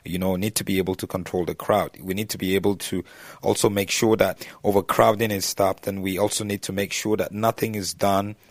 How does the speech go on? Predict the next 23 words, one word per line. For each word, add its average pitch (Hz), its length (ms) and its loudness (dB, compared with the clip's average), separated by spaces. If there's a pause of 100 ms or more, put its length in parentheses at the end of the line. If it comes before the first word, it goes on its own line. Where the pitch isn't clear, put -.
(220)
by 90 260 2
security 107 720 -4
agents, 104 560 -4 (320)
uh, 90 260 -2
to 92 340 -4
create 110 540 0
some 110 240 -2
sort 101 260 0
of, 95 180 0
uh, 90 200 2 (320)
attention 101 800 -4
that 85 200 -2
would 85 180 -6
lead 101 580 -4
to 90 240 -6
stampedes, 87 840 -6
you 90 100 -6
know, 90 140 -2
like 85 240 -6
from 87 160 -8
cases 104 440 -4
of, 92 220 -4
uh, 87 140 -2